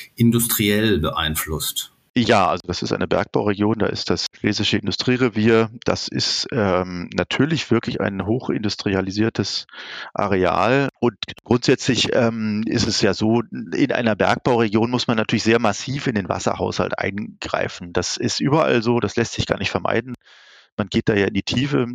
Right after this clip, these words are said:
Speaker 2: auch selbst wenn es ein Tagebau ist. Und das ist ja wie das Ruhrgebiet. Also das hat ja eine ähnliche Tradition. Da findet wirklich Bergbau und Industrie, industrielle Produktion in großem Maßstabe statt. Und das bleibt natürlich nicht ohne Folgen für den Fluss,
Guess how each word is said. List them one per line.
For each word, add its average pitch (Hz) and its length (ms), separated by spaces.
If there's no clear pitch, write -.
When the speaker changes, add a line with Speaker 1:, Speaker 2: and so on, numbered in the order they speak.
Speaker 2:
auch 98 80
selbst 107 240
wenn 107 100
es 95 120
ein 101 80
Tagebau 107 500
ist. - 220
Und 110 260
das 123 320
ist - 200
ja 117 140
wie 127 60
das 123 180
Ruhrgebiet. 143 480
Also 98 200
das 104 220
hat - 180
ja 110 120
eine 107 220
ähnliche 123 340
Tradition. 131 600
Da 123 100
findet - 380
wirklich 131 480
Bergbau 113 500
und 107 140
Industrie, 104 640
industrielle 107 400
Produktion 110 640
in 117 100
großem 104 340
Maßstabe 92 460
statt. - 280
Und 104 140
das - 140
bleibt - 400
natürlich 101 460
nicht 117 140
ohne 131 260
Folgen 101 480
für - 160
den 104 120
Fluss, - 440